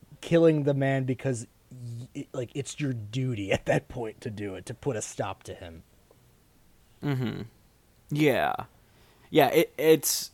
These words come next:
Speaker 2: it's taking that revenge for your friend who no longer can take it for themselves.
Speaker 1: Yeah, man. It's like what they kind of,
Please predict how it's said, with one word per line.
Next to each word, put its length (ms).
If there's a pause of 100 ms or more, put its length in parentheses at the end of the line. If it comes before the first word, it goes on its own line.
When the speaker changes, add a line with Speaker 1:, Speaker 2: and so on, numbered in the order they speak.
(120)
Speaker 2:
it's 300
taking 400
that 160
revenge 360
for 120
your 120
friend 300
who 200 (260)
no 220
longer 380
can 160
take 200
it 120
for 120
themselves. 840 (280)
Speaker 1:
Yeah, 260
man. 280 (560)
It's 180
like 180
what 380
they 220
kind 300
of, 260